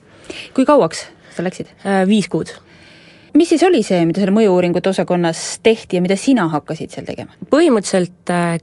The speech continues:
Speaker 2: kuskil viis-kuus aastat tagasi, äh, arvas komisjon, et, ähm,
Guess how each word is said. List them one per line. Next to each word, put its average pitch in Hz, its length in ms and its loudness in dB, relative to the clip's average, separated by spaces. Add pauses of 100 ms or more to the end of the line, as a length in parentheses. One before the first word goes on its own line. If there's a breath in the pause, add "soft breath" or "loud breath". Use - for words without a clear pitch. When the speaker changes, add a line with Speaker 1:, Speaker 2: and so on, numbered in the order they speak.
Speaker 2:
kuskil 180 720 0
viis-kuus 233 560 0
aastat 170 320 -2
tagasi, 202 460 -2 (180)
äh, 165 380 -4 (640 loud breath)
arvas 196 240 2
komisjon, 220 560 2
et, - 340 -6
ähm, 165 600 -2